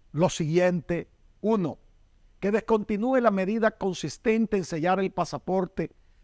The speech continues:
porque genera vulnerabilidad y compromete la seguridad nacional. Dos, implementación gradual del pasaporte electrónico, manteniendo la emisión de las libretas tradicionales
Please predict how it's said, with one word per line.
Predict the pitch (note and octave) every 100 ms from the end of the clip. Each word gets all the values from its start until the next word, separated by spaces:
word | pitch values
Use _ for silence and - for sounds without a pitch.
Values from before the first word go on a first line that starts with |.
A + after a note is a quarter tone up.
| _ -
porque | F#3 - E3
genera | D#3+ F#3 G#3+
vulnerabilidad | F#3 F3+ E3 E3+ E3 D#3+ D3 C#3+ D#3+ F3+ - _ _ -
y | E3+
compromete | F#3+ F3 F3 D3+ G3+ A#3+ - F#3+ - _ _
la | - D3+
seguridad | E3+ C#3+ C#3+ C#3+ F3
nacional. | D#3+ D#3 D#3 C#3 D3 A#2+ - _ _ _ _ _ _
Dos, | A2 F#3 F3+ - - _ _ _ _ _ -
implementación | F3 F3 G3 G3+ G3 E3 - A#3
gradual | A3+ F#3+ E3 F#3+ G3+
del | F#3+ D#3+
pasaporte | E3 - C#3 F#3 G3 G3
electrónico, | D#3+ A2+ E3+ F3+ E3+ D#3 D#3+ - _ _ _ -
manteniendo | D3 E3+ F3 D3+ G3 A3+ G#3+
la | F#3+
emisión | E3 D#3 B2 F3+ G3+
de | G3+
las | F#3 D3+
libretas | C#3+ E3+ G3 F3
tradicionales | - E3 D#3+ D#3 D3 F3 E3+ D#3 -